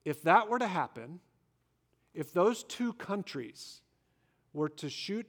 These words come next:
enough of them at each other, rendering literally the land uninhabitable, that would be an era-changing event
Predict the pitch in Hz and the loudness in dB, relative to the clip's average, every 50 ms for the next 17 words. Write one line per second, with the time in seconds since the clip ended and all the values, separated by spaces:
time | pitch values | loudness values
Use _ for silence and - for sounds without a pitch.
0 | - - 160 165 170 170 185 202 - - 214 196 165 151 165 165 165 170 - 160 | -8 -6 -4 -2 0 0 0 0 0 -2 -4 -4 -2 -2 -4 -4 -4 -4 -4 -4
1 | 156 160 - 165 160 156 - - 170 175 170 131 120 - - - _ _ _ _ | -4 -2 -2 -4 -8 -8 -8 -8 -6 -6 -6 -6 -8 -10 -14 -18 _ _ _ _
2 | _ _ _ _ _ _ _ _ _ _ _ _ _ _ _ _ _ _ _ _ | _ _ _ _ _ _ _ _ _ _ _ _ _ _ _ _ _ _ _ _
3 | - 139 170 190 208 190 202 208 202 196 190 185 - - _ _ _ _ _ _ | -4 -2 -2 -2 0 0 2 2 2 2 0 -4 -8 -12 _ _ _ _ _ _
4 | _ _ _ _ 151 160 202 196 196 180 151 135 127 139 143 143 131 131 143 165 | _ _ _ _ 0 2 4 4 4 4 2 2 -2 -4 -4 -2 -2 -2 -2 -2
5 | 196 214 202 165 131 117 127 160 190 190 196 170 - _ _ _ _ _ _ _ | 0 2 2 2 2 0 -2 -6 -8 -8 -12 -14 -18 _ _ _ _ _ _ _
6 | _ _ - 160 175 180 185 175 165 139 135 165 170 160 156 147 - - 131 120 | _ _ -2 0 2 2 2 0 -2 -2 0 2 2 2 2 0 -2 -4 -10 -10
7 | 120 107 - _ _ _ _ _ _ _ _ _ _ _ _ _ _ _ _ _ | -10 -12 -14 _ _ _ _ _ _ _ _ _ _ _ _ _ _ _ _ _
8 | _ _ _ _ _ _ _ _ _ - 147 170 220 220 214 208 180 156 175 165 | _ _ _ _ _ _ _ _ _ -2 2 4 4 4 4 2 0 0 0 0
9 | 160 156 151 - - - - 151 160 175 185 208 214 220 220 208 - - _ - | 0 0 -2 -6 -12 -12 -8 -4 -2 0 0 0 0 0 -2 -4 -8 -14 _ -18
10 | - - 170 151 151 151 139 135 151 143 143 143 139 _ _ - 131 120 117 123 | -12 -10 -8 -6 -6 -6 -6 -6 -6 -6 -8 -8 -12 _ _ -16 -14 -12 -10 -10
11 | 123 117 120 - - | -10 -10 -12 -16 -20